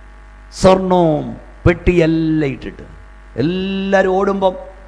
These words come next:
ഒരുത്തനാ കപ്പലിൽ നടന്ന് ഈ ആളുകൾ ഇട്ടിട്ട് പോയതെല്ലാം വാരിക്കൂട്ടുക, സ്വർണവും വെള്ളിയെല്ലാം. അതിനോട് ചോദിച്ചാൽ, "നിനക്ക് രക്ഷപ്പെടണ്ടായോടാ?"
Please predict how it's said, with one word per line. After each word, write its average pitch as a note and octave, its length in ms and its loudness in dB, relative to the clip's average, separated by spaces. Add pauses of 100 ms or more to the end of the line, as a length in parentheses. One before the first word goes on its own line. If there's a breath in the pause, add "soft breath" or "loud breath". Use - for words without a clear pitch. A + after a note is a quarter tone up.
(280)
ഒരുത്തനാ F#3 680 -2 (120)
കപ്പലിൽ E3+ 380 -2
നടന്ന് F3 440 -2 (500)
ഈ B2 100 0
ആളുകൾ E3 380 2
ഇട്ടിട്ട് E3+ 280 2
പോയതെല്ലാം D#3 760 0
വാരിക്കൂട്ടുക, C3+ 680 -4 (1300)
സ്വർണവും A#2 640 -2
വെള്ളിയെല്ലാം. G#2 800 -6 (600 soft breath)
അതിനോട് D3 200 -2
ചോദിച്ചാൽ, E3 220 -4
"നിനക്ക് F#3 360 -4
രക്ഷപ്പെടണ്ടായോടാ?" D#3 1120 -4